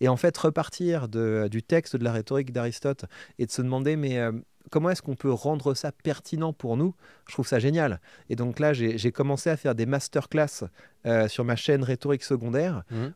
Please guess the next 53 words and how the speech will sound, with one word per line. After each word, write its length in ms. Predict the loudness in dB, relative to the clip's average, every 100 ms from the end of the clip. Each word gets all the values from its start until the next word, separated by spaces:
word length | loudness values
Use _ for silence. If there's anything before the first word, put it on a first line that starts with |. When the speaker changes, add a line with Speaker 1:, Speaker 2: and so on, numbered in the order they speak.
| -2
Speaker 1:
où, 220 | 2 4
euh, 280 | 4 4 2
je 100 | 0
refais 240 | 2 2
vraiment 260 | 2 0 -2
un 60 |
travail 300 | 0 2 2
d'universitaire, 640 | 2 -2 -2 -4 -2 -2 -2
c'est-à-dire 340 | -4 -4 -6
que 120 | -4
je, 240 | -4 -2 -2 -6 -14 -6
je 160 | 0
repars 480 | 2 2 4 2 2
de, 520 | 0 2 2 2 0
d'un 260 | -2 -2 -2
texte 480 | 0 0 -2 -6 -6
qu'on 160 | -2
a 80 | -2
dans 120 | 0
la 80 | -2
rhétorique, 500 | -4 -4 -2 -2 -4 -20 -12 -4
mais 80 | 2
pas 140 | 2
pour 180 | 2 2
le 100 | 2
sacraliser, 640 | 0 -4 -2 0 2 2
mais 120 | 0
pour 120 | -2 -4
me 100 | -2
dire, 340 | -2 -2 -2 -6 -20
comment 220 | -2 2 2
est-ce 160 | 0
qu'on 100 | -6
peut 420 | -2 2 4 2 2
retravailler 500 | 0 0 0 2 0
ça 220 | 0 -2
pour 180 | 0 -4
en 60 |
faire 160 | 0 0
une 120 | 0
matière 360 | 0 0 -2 -2
qui 100 | 0
va 80 | 0
être 80 |
pertinente 380 | 2 -2 0 -2
pour 100 | 0
les 60 | 0
gens 160 | 0
qui 120 | -4 -4
regardent ? 420 | -2 0 0 -2 -10 _ _ _ _ _ _ -16 -12
Je 80 | -6
prends 240 | 0 2
le, 420 | 4 4 4 2